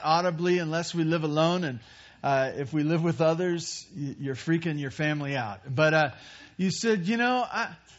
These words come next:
I'm pretty good. I'm pretty good. I, I look okay. You know, a little touch up here and there. Uh, you know, I, I, I, I don't weigh as much as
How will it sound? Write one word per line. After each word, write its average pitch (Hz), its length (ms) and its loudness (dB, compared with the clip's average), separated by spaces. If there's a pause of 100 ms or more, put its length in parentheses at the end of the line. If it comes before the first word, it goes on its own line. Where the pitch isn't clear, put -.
(320)
I'm 370 160 2
pretty 370 300 6
good. 294 500 6 (180)
I'm 220 200 0
pretty 294 240 0
good. 170 420 2
I, 147 200 -10 (380)
I 349 40 8
look 339 240 2
okay. 214 680 4
You 220 140 0
know, 190 140 2
a - 20 0
little 202 220 4
touch 208 340 4
up 233 180 0
here 226 220 0
and 202 160 0
there. 285 380 4 (340)
Uh, 156 380 6 (460)
you 196 120 2
know, 196 220 6
I, 190 260 2 (180)
I, 233 120 6
I, - 1040 -6
I - 80 2
don't 415 120 2
weigh 277 340 2
as 214 140 0
much 240 300 0
as 202 320 -4